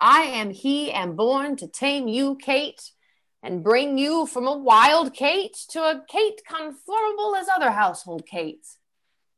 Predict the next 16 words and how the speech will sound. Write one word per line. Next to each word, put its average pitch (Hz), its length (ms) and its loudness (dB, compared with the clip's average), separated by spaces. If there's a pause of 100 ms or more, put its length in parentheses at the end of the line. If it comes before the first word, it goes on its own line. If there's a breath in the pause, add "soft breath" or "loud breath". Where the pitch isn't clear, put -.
(440)
Here 359 160 -4
comes 277 180 2
your 226 100 -4
father. 190 460 -2
Never 233 260 -2
make 277 220 -2
denial. 139 540 -8
I 196 100 -2
must 208 400 -4
and 254 120 -4
will 254 120 -4
have 208 240 -6
Catherine 175 380 -6
to 165 100 -18
my 160 160 -8
wife. - 420 -14